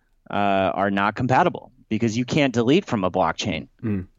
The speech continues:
Speaker 1: And you can't delete from, you know, peer-to-peer systems, which preserve privacy in a whole other set of ways.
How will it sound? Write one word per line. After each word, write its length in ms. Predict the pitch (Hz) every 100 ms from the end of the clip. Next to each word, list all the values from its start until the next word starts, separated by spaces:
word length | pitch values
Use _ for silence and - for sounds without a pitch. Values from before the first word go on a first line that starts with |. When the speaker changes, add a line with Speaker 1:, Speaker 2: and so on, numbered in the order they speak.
| _ _
Speaker 1:
And 160 | 95 104
you 120 | 127
can't 600 | - 127 139 139 139 -
delete 540 | 120 117 131 180 -
from, 400 | - 113 107 107 -
you 160 | 117
know, 80 | 104
peer-to-peer 480 | - 113 107 110 95
systems, 640 | - 92 - 87 85 - - - - - _ 113
which 580 | 120 117 - - - _ _ _ -
preserve 380 | 131 110 117 107
privacy 720 | 127 110 101 - 113 107 104
in 400 | 101 104 101 -
a 80 | 101
whole 560 | 110 110 104 101 95 - _ _
other 220 | 123 117 110
set 320 | - 131 107
of 180 | 110 98
ways. 680 | 117 131 90 52 - -